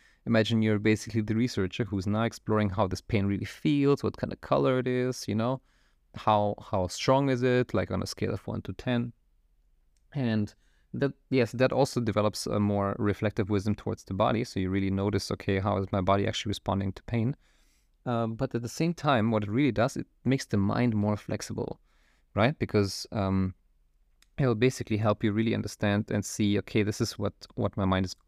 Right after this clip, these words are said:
doing." Now, mind talk, the mind talk itself is a little bit of a different exercise, uh, but you can use this as a, as a first way of detaching a little bit from the mind and from what it wants, because the mind would shout, "Ch-, change positions immediately," right? And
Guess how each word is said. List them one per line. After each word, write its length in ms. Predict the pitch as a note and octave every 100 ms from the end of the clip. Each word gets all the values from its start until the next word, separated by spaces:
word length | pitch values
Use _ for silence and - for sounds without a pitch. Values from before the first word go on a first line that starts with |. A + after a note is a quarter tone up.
| A2
doing." 280 | G2 F#2+ G2
Now, 180 | A2
mind 360 | A#2 A2 C#3+ D#3
talk, 500 | - C#3 A#2 - - -
the 80 |
mind 280 | G2 G#2+ -
talk 280 | - A2 -
itself 420 | G2 G#2 A#2+ D3+
is 220 | - -
a 40 | A2+
little 200 | A#2+ A2
bit 120 | A2
of 80 | G2+
a 60 |
different 320 | G2+ G#2+ G#2+ -
exercise, 600 | - G#2 - C3 F3+ - _ _ _ _ -
uh, 140 | G#2+
but 180 | G2+ A2
you 80 | A#2
can 180 | - A2+
use 200 | C3+ C#3
this 420 | B2 C#3+ - - -
as 220 | A2 G2+
a, 200 | G#2 G#2
as 140 | G#2 G2+
a 40 |
first 580 | - - A#2+ A2+ - -
way 260 | A#2 B2 C3+
of 180 | A2
detaching 640 | - G2 - A2 - - G2+
a 40 |
little 160 | G2+ G2
bit 180 | F#2+ -
from 160 | G2+
the 100 | G2
mind 380 | F#2+ F#2+ C#3 D#3 - - _
and 160 | G#2+ F#2+
from 100 | G2
what 140 | F2+
it 100 | F2+
wants, 240 | A2+ G#2 -
because 280 | G#2 G#2+
the 80 | F#2+
mind 220 | G2+ B2 -
would 120 | F#2
shout, 380 | - G#2+ F#2+ - _ _ _ _ -
"Ch-, 340 | - A#2+ A2 G#2+
change 300 | A#2 A2 -
positions 440 | G#2+ A#2 G#2+ -
immediately," 500 | A2+ G#2 F#2+ - F#2
right? 240 | F#2+ A2+
And 160 | G2+